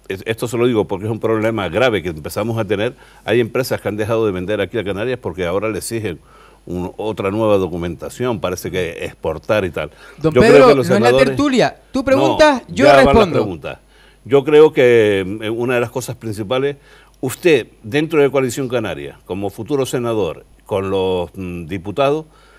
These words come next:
Speaker 1: ¿qué, por qué va a luchar usted para Canarias? Yo, mi opinión, si hubiese, si fuese senador o diputado, lucharía. Primero, en Canarias vamos a dejarnos de tonterías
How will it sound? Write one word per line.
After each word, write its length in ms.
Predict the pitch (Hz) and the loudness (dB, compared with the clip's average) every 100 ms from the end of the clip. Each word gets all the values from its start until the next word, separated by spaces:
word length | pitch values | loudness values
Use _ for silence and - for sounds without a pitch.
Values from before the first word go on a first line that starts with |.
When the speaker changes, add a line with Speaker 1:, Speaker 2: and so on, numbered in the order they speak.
| _ _ _ _ _ | _ _ _ _ _
Speaker 1:
¿qué, 400 | - 165 170 - _ _ | 0 2 2 -2 _ _
por 280 | - 131 117 | -2 0 0
qué 180 | - 170 | 0 0
va 200 | 151 156 | 2 0
a 40 | |
luchar 360 | 143 127 135 143 | 0 -2 -2 -2
usted 220 | 131 139 | -2 -4
para 180 | 110 113 | -2 -2
Canarias? 480 | 95 92 76 69 - _ _ _ - 90 85 | -4 -6 -8 -12 -16 _ _ _ -20 -20 -6
Yo, 180 | 98 170 | 2 4
mi 140 | 127 107 | 4 0
opinión, 520 | 90 104 123 156 - | -2 -2 -2 -4 -8
si 180 | - 92 | -14 -12
hubiese, 440 | 95 95 113 110 101 - 92 | -8 -6 -8 -8 -16 -20 -18
si 180 | - 87 | -12 -12
fuese 300 | - 117 113 | -6 -6 -6
senador 460 | 104 104 101 123 147 _ _ - | -8 -8 -6 -6 -8 _ _ -6
o 140 | 87 | -4
diputado, 480 | 95 98 98 127 127 | -4 -6 -2 0 0
lucharía. 600 | 113 104 104 110 76 - _ _ _ | -4 -6 -6 -4 -8 -12 _ _ _
Primero, 340 | - 143 123 117 | -4 0 0 -2
en 140 | 117 107 | -6 -4
Canarias 460 | 117 143 147 151 | -2 -2 -2 -4
vamos 240 | 120 131 123 | -4 -4 -4
a 40 | |
dejarnos 340 | 107 120 113 | -4 -4 -2
de 100 | 110 | -2
tonterías 600 | 98 107 87 104 131 139 | -2 -6 -6 -6 -4 -6